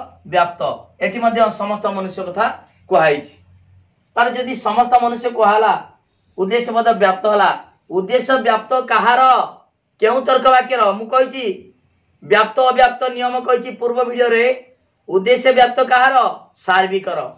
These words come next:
ତେଣୁ ଏଠି ପ୍ର-, ପ୍ରଥମ ଏକ୍ଜାମ୍ପଲର ସାଧ୍ୟାବୟବ କ'ଣ ହେଲା? ସାର୍ବିକ, ସାର୍ବିକ।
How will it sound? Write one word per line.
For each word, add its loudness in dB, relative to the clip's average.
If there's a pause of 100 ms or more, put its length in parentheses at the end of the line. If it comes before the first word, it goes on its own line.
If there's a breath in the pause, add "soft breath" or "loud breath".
(260)
ତେଣୁ -2 (680)
ଏଠି -6 (640)
ପ୍ର-, -4 (100)
ପ୍ରଥମ -4
ଏକ୍ଜାମ୍ପଲର -2 (600)
ସାଧ୍ୟାବୟବ 0 (440)
କ'ଣ 2
ହେଲା? 4 (640)
ସାର୍ବିକ, -4 (920)
ସାର୍ବିକ। -4